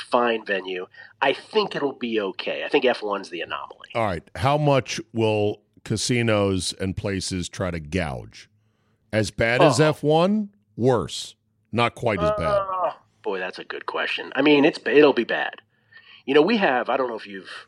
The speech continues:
Speaker 1: are you familiar with the Fontainebleau saga going
Speaker 2: Oh.
Speaker 1: on here?
Speaker 2: Oh, let me tell you, Gil, I have hooked into at least three or four different Vegas influencer accounts on social media, Twitter
Speaker 1: Uh-oh.
Speaker 2: and TikTok, and I eat that stuff up.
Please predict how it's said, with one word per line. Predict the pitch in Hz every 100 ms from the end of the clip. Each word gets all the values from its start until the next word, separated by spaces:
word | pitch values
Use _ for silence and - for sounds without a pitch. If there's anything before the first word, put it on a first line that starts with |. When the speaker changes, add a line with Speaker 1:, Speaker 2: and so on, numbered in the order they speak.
| _
Speaker 1:
are | 107
you | 107
familiar | - 107 120
with | 123 107
the | 92
Fontainebleau | - 117 110 - - 101 113
saga | - 120 117 131 -
going | 117 123
Speaker 2:
Oh. | 185
Speaker 1:
on | 117
here? | 127 123 _ - _ -
Speaker 2:
Oh, | 143
let | 139 196
me |
tell | 190 185
you, | 165 120
Gil, | 104 87 87 -
I | 123
have | 156 113
hooked | 147 -
into | 131 123 107 117
at | 101
least | 110 101 -
three | 113 120
or | 131
four | - 120 117
different | 104 110 - 110 101 -
Vegas | 82 101 107 104 98 - -
influencer | 101 110 113 117 117 113 - 113 110 113 - _
accounts | 90 - 110 107 113 - - - _ 90
on | 92
social | - 113 110 113
media, | 107 107 110 113 131 _ _ _ - _ -
Twitter | - 127 127 131
Speaker 1:
Uh-oh. |
Speaker 2:
and | 110 -
TikTok, | 123 - 123 120 - 110
and | 110
I | 110 123 -
eat | 123 123 -
that | 104 98
stuff | - - 92 82 92
up. | 76